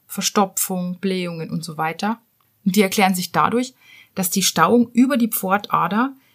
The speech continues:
weiter bis zu den unpaaren Bauchorganen gehen kann. Also es kann zur Stauungsgastritis kommen, zur Stauungsmilz und so weiter. Und es kann auch eine Stauungsniere entstehen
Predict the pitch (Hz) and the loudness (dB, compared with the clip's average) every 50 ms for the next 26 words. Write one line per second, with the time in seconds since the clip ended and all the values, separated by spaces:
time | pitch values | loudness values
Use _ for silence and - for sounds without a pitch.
0 | _ - - 180 185 196 214 214 - 254 240 208 233 226 - - - 233 214 214 | _ -6 -2 2 2 2 2 0 -2 -4 -2 0 0 -2 -2 -2 -2 0 0 0
1 | - - 208 220 220 220 - 220 214 214 214 208 170 160 175 180 - 202 202 - | 2 4 4 4 4 4 0 -2 0 0 0 0 0 -2 -2 -2 -2 -2 -2 -2
2 | 165 165 175 190 196 185 - 165 170 185 185 - - - 170 143 127 - _ _ | -4 -4 -4 -4 -6 -6 -6 -6 -8 -8 -8 -8 -6 -6 -6 -6 -8 -12 _ _
3 | _ _ _ _ _ _ _ _ _ _ _ _ _ _ _ _ _ _ _ _ | _ _ _ _ _ _ _ _ _ _ _ _ _ _ _ _ _ _ _ _
4 | - 180 180 180 180 185 175 175 - - - - 185 180 175 - 170 - - 170 | -4 -2 -2 -2 -2 -4 -6 -8 -8 -8 -6 -4 -4 -4 -2 -2 -2 0 0 0
5 | 175 190 208 214 - - 214 208 - - 214 208 208 208 208 - - 196 190 185 | 2 2 2 0 0 -2 -4 -4 -2 -4 -4 -2 -2 -4 -6 -6 -4 -4 -2 -2
6 | 185 190 190 196 - - - 180 - - 170 165 165 - 156 - - 175 165 170 | -2 -4 -6 -10 -10 -8 -6 -6 -6 -6 -6 -6 -6 -6 -4 -2 -2 -2 -4 -4
7 | 165 160 - - - - _ _ _ _ _ _ _ _ _ - - 185 180 175 | -8 -10 -8 -8 -8 -8 _ _ _ _ _ _ _ _ _ -10 -6 -4 -4 -4
8 | 175 160 156 147 147 - - - _ _ _ _ _ _ _ _ _ _ _ _ | -4 -8 -10 -12 -12 -14 -16 -18 _ _ _ _ _ _ _ _ _ _ _ _
9 | _ _ _ _ _ _ _ _ _ _ _ _ _ _ - _ _ _ _ - | _ _ _ _ _ _ _ _ _ _ _ _ _ _ -20 _ _ _ _ 4
10 | 226 254 277 349 - - - _ - 214 - - - 226 220 220 - - 190 190 | 6 6 6 4 2 -6 -10 _ -2 -2 0 2 4 4 4 4 4 0 -4 -2
11 | - 185 180 180 180 175 - - 190 175 170 165 165 - - - _ - 190 202 | -2 -2 0 0 0 -2 -4 -4 -4 -6 -4 -4 -6 -6 -6 -6 _ 2 4 6
12 | 220 240 247 277 277 262 254 247 - - - 240 240 240 247 247 | 6 6 4 2 0 0 0 0 0 0 2 4 4 4 4 2